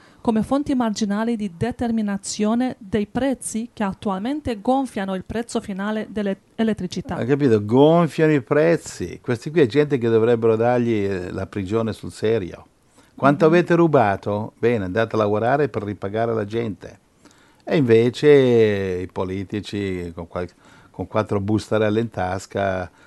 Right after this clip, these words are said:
Speaker 2: troveranno il modo di scusare i loro,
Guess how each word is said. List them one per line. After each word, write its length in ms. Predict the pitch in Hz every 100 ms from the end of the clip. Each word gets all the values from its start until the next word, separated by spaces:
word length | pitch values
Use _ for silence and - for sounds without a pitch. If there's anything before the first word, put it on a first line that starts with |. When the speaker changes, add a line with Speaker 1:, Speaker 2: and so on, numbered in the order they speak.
| _
Speaker 2:
troveranno 840 | - 104 98 101 101 101 104 101 98
il 80 | 92
modo 360 | 95 98 95
di 360 | 90 95 92 85
scusare 760 | - - 87 92 95 98 98 92
i 140 | 90
loro, 520 | 90 92 90 87 87